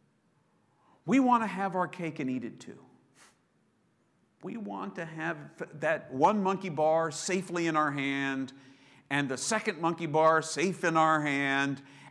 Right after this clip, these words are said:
and not let go of the first monkey bar. But sometimes that's faith. I don't know what's gonna emerge on the far side of this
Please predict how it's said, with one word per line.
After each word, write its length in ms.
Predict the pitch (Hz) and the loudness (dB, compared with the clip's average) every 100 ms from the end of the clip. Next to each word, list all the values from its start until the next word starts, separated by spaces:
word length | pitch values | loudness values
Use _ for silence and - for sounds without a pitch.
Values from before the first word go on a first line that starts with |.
| - | 0
and 140 | 151 | 6
not 160 | 190 277 | 8 8
let 160 | 269 | 6
go 160 | 190 302 | 8 8
of 60 | 208 | 8
the 80 | |
first 260 | 202 330 262 | 8 6 8
monkey 280 | 196 151 127 | 6 4 0
bar. 280 | 110 92 - - _ _ _ _ _ _ _ _ _ _ _ _ _ _ _ _ _ _ - _ _ _ _ _ _ _ _ _ _ _ _ _ _ _ _ _ _ | -2 -4 -6 -20 _ _ _ _ _ _ _ _ _ _ _ _ _ _ _ _ _ _ -20 _ _ _ _ _ _ _ _ _ _ _ _ _ _ _ _ _ _
But 180 | - 139 | -8 -4
sometimes 420 | 190 180 190 170 | -4 -4 -4 -4
that's 220 | 160 139 - | -6 -8 -10
faith. 500 | 180 143 90 - - _ _ _ _ _ _ _ _ _ _ _ _ _ - 285 | -12 -12 -14 -20 -20 _ _ _ _ _ _ _ _ _ _ _ _ _ -14 -4
I 60 | |
don't 220 | 294 269 | 0 0
know 140 | 233 269 | 2 4
what's 220 | 240 - | 4 4
gonna 240 | 190 160 | 4 6
emerge 340 | 143 151 151 165 | 6 6 4 4
on 140 | 156 | 2
the 80 | 139 | 2
far 240 | - 156 | 4 4
side 240 | 139 165 143 | 4 2 2
of 120 | 127 | 2
this 360 | 135 131 - | -2 -4 -8